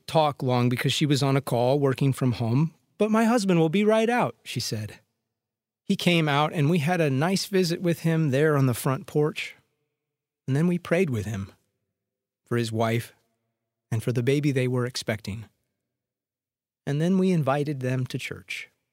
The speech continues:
Will they come? And if they come, will they come again? I don't have a clue. I don't have any sure signs that anything we're doing is working,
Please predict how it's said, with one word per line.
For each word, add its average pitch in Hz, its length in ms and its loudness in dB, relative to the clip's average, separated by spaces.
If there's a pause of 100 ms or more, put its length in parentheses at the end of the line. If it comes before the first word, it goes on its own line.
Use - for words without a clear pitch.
(1000)
Will 160 160 4
they 175 160 2
come? 175 380 2 (960)
And - 140 0
if 185 140 2
they 165 140 2
come, 185 320 2
will 170 140 4
they 123 200 -2 (260)
come 147 240 2
again? 139 440 2 (1800)
I 147 180 2
don't 151 180 2
have 123 180 2
a 120 60 -4
clue. - 400 -8 (1700)
I 180 140 2
don't 190 140 4
have 143 300 0
any 151 340 4
sure 135 380 0
signs 120 680 -2
that 147 200 -2 (200)
anything 180 600 2
we're 127 100 -4
doing 131 560 0
is 120 200 -4
working, 120 640 -4